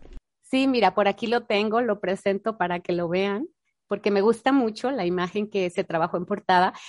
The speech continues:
Y en efecto, yo duré como doce años en la escritura del libro,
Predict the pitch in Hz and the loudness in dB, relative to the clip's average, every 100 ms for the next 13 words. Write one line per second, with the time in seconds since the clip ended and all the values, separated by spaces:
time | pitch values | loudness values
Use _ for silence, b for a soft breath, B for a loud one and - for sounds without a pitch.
0 | B B B 165 269 262 269 285 349 349 | B B B -4 4 4 4 2 0 2
1 | 440 381 339 339 339 381 254 240 - 247 | 2 4 4 2 2 2 2 0 0 -2
2 | 226 240 240 240 208 - 220 220 226 240 | 0 -4 -4 -4 -4 -2 -4 2 4 4
3 | 220 208 214 196 214 | 4 2 4 4 2